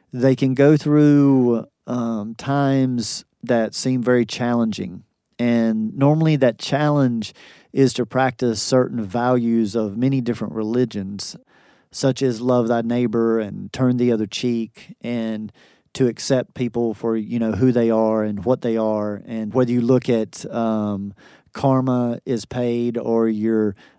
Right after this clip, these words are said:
uh, looking at some other type of payment when money gets taken away from you or a loved one, uh,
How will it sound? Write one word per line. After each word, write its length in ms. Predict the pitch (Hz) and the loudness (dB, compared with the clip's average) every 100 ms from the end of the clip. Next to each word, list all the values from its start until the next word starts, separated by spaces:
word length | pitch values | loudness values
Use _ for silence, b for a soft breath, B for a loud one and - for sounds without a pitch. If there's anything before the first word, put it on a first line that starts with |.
| - | -10
uh, 680 | 123 113 107 69 76 73 - | -4 -2 -4 -6 -6 -6 -8
looking 500 | - 131 135 127 123 | -8 0 0 2 2
at 560 | 120 113 113 - - - - | 2 0 -4 -8 -18 -18 -12
some 280 | - 135 123 - | -2 0 0 2
other 260 | 135 127 | 2 2
type 380 | - 123 123 113 | 2 -2 -2 0
of 360 | 117 110 95 - | 0 0 -4 -4
payment 360 | 127 127 117 | -2 0 -2
when 280 | - 117 113 | -2 -2 0
money 260 | 113 123 123 | 0 0 0
gets 200 | 113 - | -2 -4
taken 280 | 117 113 113 | -6 -4 -2
away 240 | 117 117 | 0 0
from 320 | 110 117 113 | -2 -4 -2
you 200 | 113 110 | -2 -2
or 500 | - 110 107 107 107 - | -2 0 0 -2 -6 -8
a 140 | 110 107 | -4 -4
loved 480 | 107 117 131 120 | -2 2 2 2
one, 340 | 120 120 120 113 b b b b - | 0 0 -2 -6 b b b b -10
uh, 420 | 123 120 113 107 | -4 -2 0 -4